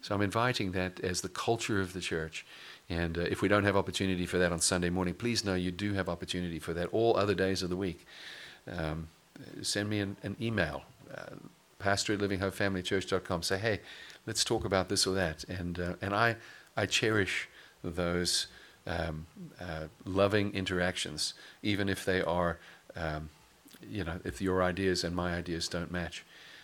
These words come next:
I want to know, and I want to work with you towards, uh, towards unity, that the Lord may do his work in our midst because the brethren are together in unity. So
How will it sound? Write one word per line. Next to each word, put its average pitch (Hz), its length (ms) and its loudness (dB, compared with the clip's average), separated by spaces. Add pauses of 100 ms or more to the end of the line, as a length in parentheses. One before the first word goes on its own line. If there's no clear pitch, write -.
(160)
I 90 340 -2
want 92 340 -2
to 92 100 -4
know, 85 200 -2 (280)
and 87 120 -6
I 85 60 -2
want 90 200 -2
to - 20 -2
work 92 300 -2
with - 300 -6 (380)
you 82 300 -2
towards, 82 640 -2
uh, 80 220 -2 (100)
towards 95 400 -4
unity, 95 360 0 (600)
that 87 220 -4
the 82 80 -2
Lord 92 200 2
may 87 180 4
do 87 180 0
his 87 240 2
work 87 240 0
in 85 120 -2
our 85 140 0
midst 87 400 -2 (680)
because - 340 0
the 85 120 -4 (340)
brethren 80 360 2
are 78 100 -2
together 78 420 -2
in 73 120 -6
unity. 69 320 -6
So 78 260 -4